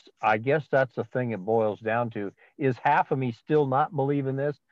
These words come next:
and half of me is, or am I,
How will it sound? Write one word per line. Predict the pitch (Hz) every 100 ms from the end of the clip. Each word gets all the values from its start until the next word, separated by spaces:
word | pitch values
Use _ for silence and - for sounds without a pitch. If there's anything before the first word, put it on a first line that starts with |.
| _
and | 107
half | 107 127 131
of | 120
me | 113 107
is, | 113 170 240 - _ _ _ -
or | 131 160 185 196 220 _ _ _ 127
am | 123
I, | 120 120 120 110